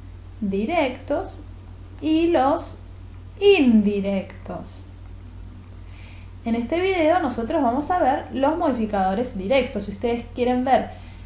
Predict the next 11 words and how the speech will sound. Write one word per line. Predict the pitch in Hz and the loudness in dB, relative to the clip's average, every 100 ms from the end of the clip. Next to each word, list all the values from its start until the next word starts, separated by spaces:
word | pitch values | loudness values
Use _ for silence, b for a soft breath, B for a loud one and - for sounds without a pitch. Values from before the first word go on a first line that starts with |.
| B - | B 0
los | 202 | 0
modificadores | 202 202 202 220 254 277 | 0 0 2 4 4 0
indirectos, | 294 349 320 302 - 339 - | 0 2 0 -2 -4 -6 -4
vayan | 262 277 302 | -4 0 2
al | 311 | 4
video | 339 339 294 311 | 2 4 4 4
de | 254 | 4
modificadores | 208 196 - 220 226 254 | 0 -4 -2 0 2 2
del | 294 | -2
sujeto, | 330 - 302 254 339 - | -4 -4 -4 0 -2 0
modificador | 226 247 269 294 330 247 | 0 0 -2 -2 0 0